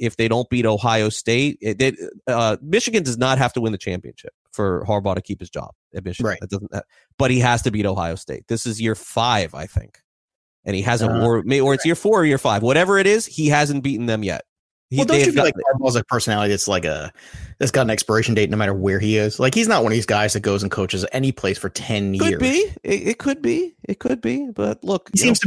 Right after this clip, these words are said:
Speaker 2: be
Speaker 1: he
Speaker 2: the kind of personality that wears on people <laughs> after a while, you know?
Speaker 1: He just hasn't, but, but it's been a disappointment because he won so much in San Francisco, and people just assumed that he would go to Michigan. Now, look, he made Michigan good again. Remember, they were not good with,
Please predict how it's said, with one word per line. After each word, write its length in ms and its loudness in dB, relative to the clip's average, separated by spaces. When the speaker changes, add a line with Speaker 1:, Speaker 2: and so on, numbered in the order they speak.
Speaker 2:
be 20 6
Speaker 1:
he 120 4
Speaker 2:
the 60 0
kind 180 0
of 60 0
personality 400 4
that 120 2
wears 400 2
on 140 0
people 420 -4
<laughs> 120 -20
after 540 0
a 140 0
while, 540 2
you 100 2
know? 220 2
Speaker 1:
He 400 -2
just 220 0
hasn't, 340 2
but, 160 0
but 140 0
it's 140 -2
been 140 2
a 60 2
disappointment 640 -2
because 180 -4
he 80 -2
won 280 0
so 180 0
much 260 -2
in 80 -6
San 220 -4
Francisco, 720 -2
and 220 -2
people 240 0
just 240 0
assumed 380 2
that 80 2
he 100 0
would 140 2
go 100 4
to 80 4
Michigan. 400 0
Now, 220 4
look, 240 0
he 140 -2
made 280 2
Michigan 460 0
good 260 4
again. 560 0
Remember, 320 0
they 140 2
were 120 2
not 260 -4
good 180 0
with, 200 -2